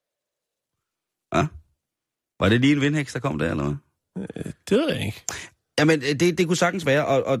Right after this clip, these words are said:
Speaker 1: og, og man kunne sagtens indspille det her, fordi i, øhm, der, hvor ulvesporet er fundet, det er jo faktisk i, øh, hvad hedder det, Bedsted Ly Grusværker i Røde Kro.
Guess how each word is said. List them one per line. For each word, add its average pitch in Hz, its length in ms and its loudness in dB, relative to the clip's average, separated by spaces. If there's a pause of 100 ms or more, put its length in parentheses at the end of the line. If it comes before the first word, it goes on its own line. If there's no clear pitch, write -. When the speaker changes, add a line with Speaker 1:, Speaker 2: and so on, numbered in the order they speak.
(100)
Speaker 1:
og, 123 240 0
og 127 120 0
man 127 220 2
kunne 139 160 0
sagtens - 340 -4
indspille 147 420 0
det 131 80 2
her, 127 80 2
fordi 143 380 0 (640)
i, 135 280 4
øhm, 107 680 2 (180)
der, 170 120 2
hvor 165 100 0
ulvesporet 156 480 2
er 127 40 2
fundet, 120 340 0
det 160 80 2
er 170 40 4
jo 170 100 2
faktisk 147 360 -4
i, 135 120 2 (220)
øh, 110 260 2
hvad 101 100 0
hedder 104 180 4
det, 104 280 0
Bedsted 143 400 2
Ly 147 260 0
Grusværker 143 560 0
i 101 40 2
Røde 107 220 2
Kro. - 320 -4